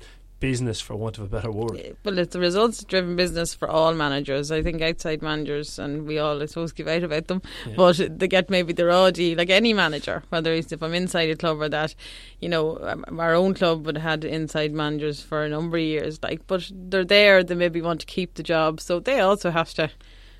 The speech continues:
Speaker 1: Yeah.
Speaker 2: come up with the goods, like, you know, but probably the pressure is more so on outside managers, but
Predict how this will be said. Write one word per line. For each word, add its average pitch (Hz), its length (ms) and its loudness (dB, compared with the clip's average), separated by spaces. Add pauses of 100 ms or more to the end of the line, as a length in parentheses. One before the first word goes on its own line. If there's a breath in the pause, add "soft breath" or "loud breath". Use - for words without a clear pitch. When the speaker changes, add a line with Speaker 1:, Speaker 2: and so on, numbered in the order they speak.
Speaker 1:
Yeah. 120 100 -2
Speaker 2:
come 185 100 6
up 175 160 4
with 165 100 2
the 165 60 2
goods, 165 280 4
like, 151 380 -4
you 175 140 -6
know, 160 240 -2
but 165 220 -2
probably 180 280 2
the 170 80 0
pressure 160 400 -2
is 156 160 -2
more 156 180 -2
so 156 200 -6
on 156 180 -2
outside 147 420 -4
managers, 143 540 -6
but - 240 -8